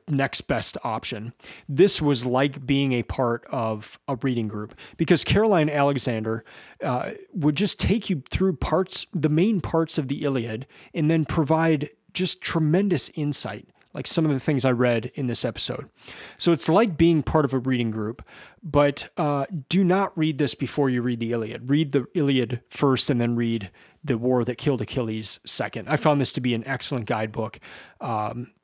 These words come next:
it's kinda hit or miss with the guidebooks I'm choosing, but this one was excellent. I'm so glad I chose that.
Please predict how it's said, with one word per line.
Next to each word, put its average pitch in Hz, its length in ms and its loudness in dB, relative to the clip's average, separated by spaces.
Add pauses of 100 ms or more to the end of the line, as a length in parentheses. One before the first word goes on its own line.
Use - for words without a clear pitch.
(120)
it's - 140 -6
kinda 160 260 4
hit 156 160 6
or 151 60 6
miss 160 520 4
with 151 280 -2
the 147 80 0
guidebooks 143 440 2
I'm 135 100 0
choosing, 151 500 2
but 120 260 -2
this 147 220 2
one 123 220 0
was 113 420 -2 (340)
excellent. 147 440 -2
I'm 120 100 -6
so 143 240 2
glad 117 440 -2
I 120 80 -6
chose 110 360 -2
that. 110 280 -2